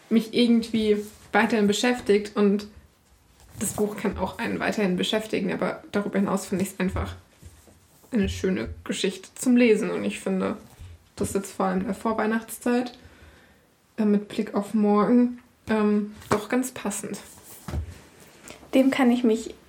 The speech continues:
Speaker 2: anschließen, würde ich sagen. Ich hab das Buch ja vorgeschlagen, weil ich den Schreibstil der Autorin sehr mag. Und wie bereits erwähnt,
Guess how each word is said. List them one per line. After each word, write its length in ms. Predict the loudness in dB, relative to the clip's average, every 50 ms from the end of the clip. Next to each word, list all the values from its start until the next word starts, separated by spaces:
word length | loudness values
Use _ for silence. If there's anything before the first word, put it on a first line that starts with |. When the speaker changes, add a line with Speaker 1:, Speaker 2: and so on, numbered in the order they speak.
| -4 0
Speaker 2:
anschließen, 680 | 2 2 2 2 0 0 2 2 2 4 6 6 6 6
würde 220 | 6 6 4 4
ich 100 | 2 2
sagen. 300 | 2 2 4 4 4 4 2 -6 -10 -10 -12 -14 -16 -18 -20 -20 -18 -16 -12 -12 -10 -10 -12 -14 -14 -18 -20 -20 -20 -20 -20 -20 -20 -20 -20 -20 -16 -16 -16 -16 -16 -20 -6 -4
Ich 160 | -2 2 2
hab 120 | 4 6
das 180 | 4 4 4 2
Buch 120 | -6 0
ja 120 | 2 0 2
vorgeschlagen, 680 | 2 2 2 2 2 0 0 0 0 2 2 2 2 2
weil 140 | 2 0
ich 140 | -2 -4 -6 -16 _ 0
den 300 | 0 0 0 0 -4 -8 -12 -18 -18 -12
Schreibstil 540 | -12 -10 -4 -2 -2 -2 -4 -2 -2 0 0
der 140 | 2 2 0
Autorin 380 | 0 -2 -2 -2 0 0 0 0
sehr 160 | 0 -2 -2
mag. 320 | -2 -2 -4 -4 -6 -8 -12 -14 -16 -18 -18 -20 -20 -20 -20 -16 -8 -2
Und 360 | 2 2 2 2 0 -6 -2 -2
wie 100 | 2 2
bereits 320 | 2 4 2 2 2 0
erwähnt, 360 | 0 2 4 4 4 4 0